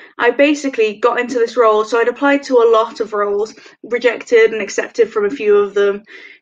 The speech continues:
you know what I mean? <laughs> And then, um, and then the placement team really helped me to, to sort of coach me through the interviews and to provide me with the opportunities and kind of show me what was in my area, because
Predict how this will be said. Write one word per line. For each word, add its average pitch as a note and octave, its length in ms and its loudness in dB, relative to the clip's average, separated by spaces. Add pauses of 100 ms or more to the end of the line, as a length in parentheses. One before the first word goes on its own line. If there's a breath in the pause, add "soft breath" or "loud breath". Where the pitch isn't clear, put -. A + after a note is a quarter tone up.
you A3 80 -8
know G3+ 140 -2
what G3 120 -4
I G#3 60 -2
mean? A3 280 2
<laughs> D4 400 2
And B3+ 180 -2
then, B3 280 0
um, G#3+ 480 -2 (720)
and A#3+ 160 -6
then A#3 260 -2 (520 loud breath)
the B3 380 -6
placement C#4 400 0
team G#3+ 300 -6
really A3 260 2
helped G#3+ 380 -4
me A#3 160 -10
to, - 320 -14
to - 140 -14
sort G#3 220 2
of G3+ 100 -6
coach A3 340 -2
me A#3 80 -8
through A3+ 220 -8
the A#3+ 100 -4
interviews C4+ 680 -2 (400 loud breath)
and A#3+ 180 -4
to A#3+ 340 -8 (120)
provide A#3+ 360 -2
me B3 80 -8
with B3 140 -4
the B3+ 120 -4
opportunities C4+ 760 -2
and B3+ 160 -4
kind A#3+ 160 -8
of A#3 80 -12
show A#3+ 200 -4
me A#3+ 120 -6
what A3 140 -2
was A#3+ 140 -4
in A#3 120 -8
my A3+ 120 -2
area, B3 400 0
because C4 440 -4